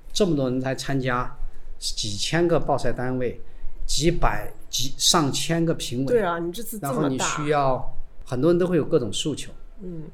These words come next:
Speaker 1: 这个诉求中，你需要去很好的想，你最好的 outcome 是什么？那你需要去 balance 是什么，是吧？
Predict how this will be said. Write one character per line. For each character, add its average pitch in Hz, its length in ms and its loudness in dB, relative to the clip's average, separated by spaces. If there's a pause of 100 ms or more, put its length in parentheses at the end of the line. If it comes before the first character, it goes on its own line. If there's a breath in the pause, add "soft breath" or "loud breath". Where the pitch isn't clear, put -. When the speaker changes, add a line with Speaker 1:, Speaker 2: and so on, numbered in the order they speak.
Speaker 1:
这 - 80 -4
个 147 60 0
诉 - 180 0
求 147 140 4
中， 151 240 0
你 120 80 0
需 - 160 -4
要 135 100 0
去 - 160 -4
很 131 220 -4
好 139 140 -6
的 120 80 -6
想， - 280 -2 (420)
你 117 120 -4
最 - 180 -2
好 107 140 -6
的 104 60 -8
outcome 123 440 -4
是 - 160 -4
什 - 140 -2
么？ - 80 2 (640 soft breath)
那 127 100 -6
你 117 140 -4
需 - 160 0
要 139 100 0
去 123 120 -6
balance 131 400 -2
是 - 140 -8
什 - 220 -8
么， - 80 -4 (380)
是 - 60 -8
吧？ - 180 0